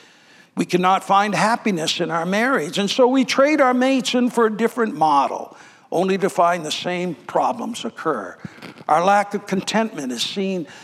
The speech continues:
in demanding our own rights, all the while claiming that we've been have victimized.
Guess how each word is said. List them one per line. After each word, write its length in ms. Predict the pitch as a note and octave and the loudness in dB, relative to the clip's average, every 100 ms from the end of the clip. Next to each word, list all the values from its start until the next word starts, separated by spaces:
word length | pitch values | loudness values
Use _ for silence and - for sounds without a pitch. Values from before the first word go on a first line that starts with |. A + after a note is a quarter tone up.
| - | -8
in 180 | E3 D#3+ | -6 -4
demanding 580 | E3 E3 F3+ F#3 E3+ C#3+ | -4 -2 -2 0 -2 -4
our 200 | B2+ D3+ | -4 -2
own 280 | E3+ D#3 B2+ | -2 -4 -6
rights, 640 | B2+ G#2 G2+ - - - _ _ _ _ _ _ _ _ - | -8 -8 -10 -10 -10 -12 _ _ _ _ _ _ _ _ 0
all 200 | E3 G3+ | 2 2
the 80 | |
while 420 | G3 F#3+ F3+ D#3+ - | 2 2 4 2 -2
claiming 500 | - F3+ F#3 D#3+ B2 | -2 -2 -2 -4 -4
that 180 | B2+ | -6
we've 180 | B2+ - | -4 -4
been 120 | D#3 C3 | -4 -6
have 140 | - | -6
victimized. 1160 | - - C3+ F#3+ - - - - - - - | -10 -16 -8 -10 -8 -12 -8 -8 -10 -10 -14